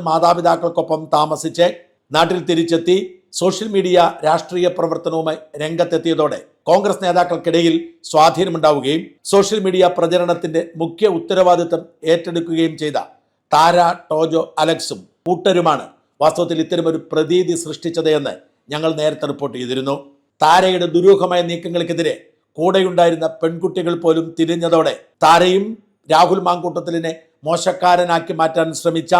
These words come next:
അതിനുവേണ്ടി തുടർച്ചയായി ദുഷ്പ്രചരണങ്ങൾ നടത്തിയിരുന്ന സംഘവുമൊക്കെ പതിയെ പിന്മാറിയിട്ടുണ്ട്. സി പി എമ്മിന്റെ കയ്യിലെ ചട്ടുകമായി അവർ മാറിപ്പോയി എന്ന് പലരും തിരിച്ചറിയുന്നത് വൈകി മാത്രമാണ്. സി പി ഐ എം കോടിക്കണക്കിന് രൂപ സോഷ്യൽ മീഡിയ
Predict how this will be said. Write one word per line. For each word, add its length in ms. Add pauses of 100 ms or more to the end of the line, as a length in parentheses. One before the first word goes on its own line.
(420)
അതിനുവേണ്ടി 720
തുടർച്ചയായി 580 (360)
ദുഷ്പ്രചരണങ്ങൾ 840
നടത്തിയിരുന്ന 500
സംഘവുമൊക്കെ 880
പതിയെ 320
പിന്മാറിയിട്ടുണ്ട്. 1000 (420)
സി 240
പി 60
എമ്മിന്റെ 260
കയ്യിലെ 480 (140)
ചട്ടുകമായി 600 (320)
അവർ 160
മാറിപ്പോയി 920 (120)
എന്ന് 180 (400)
പലരും 460 (100)
തിരിച്ചറിയുന്നത് 720 (180)
വൈകി 240
മാത്രമാണ്. 640 (360)
സി 160
പി 220
ഐ 60
എം 120
കോടിക്കണക്കിന് 720
രൂപ 440
സോഷ്യൽ 400
മീഡിയ 320